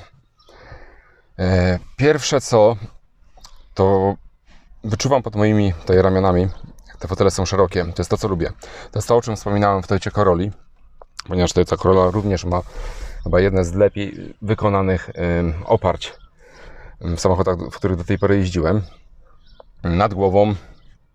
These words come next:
jakieś osiem nawet palców, bym powiedział, czyli mnóstwo miejsca.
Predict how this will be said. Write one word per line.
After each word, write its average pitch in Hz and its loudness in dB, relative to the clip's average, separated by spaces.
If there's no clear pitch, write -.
jakieś 90 -2
osiem 113 2
nawet 90 2
palców, 90 -2
bym 82 -2
powiedział, 85 0
czyli - -6
mnóstwo 98 0
miejsca. 87 0